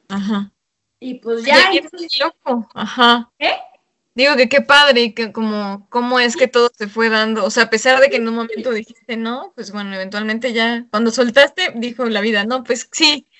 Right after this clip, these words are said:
Speaker 1: qué, qué gran historia, ¿no? Exacto, y cómo es que después, pues, empezaste a, como, bueno, obviamente, la, a cursar la, la carrera,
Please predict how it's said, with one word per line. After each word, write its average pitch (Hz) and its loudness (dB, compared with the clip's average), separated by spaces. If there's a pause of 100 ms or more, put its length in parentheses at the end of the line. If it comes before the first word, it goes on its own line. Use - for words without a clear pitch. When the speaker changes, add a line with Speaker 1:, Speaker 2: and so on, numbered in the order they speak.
(300)
Speaker 1:
qué, 285 -10
qué 311 -2
gran 330 0
historia, 311 -6
¿no? 247 -10
Exacto, 277 -8
y 240 -12
cómo 269 -12
es 269 -10
que 302 -8
después, 226 -8 (600)
pues, 214 -8 (340)
empezaste 226 -4
a, 175 -4
como, 185 -8
bueno, 226 -6
obviamente, 196 -6
la, 180 -8
a 170 -8 (180)
cursar 196 -6
la, 202 -2
la 180 -6
carrera, 233 0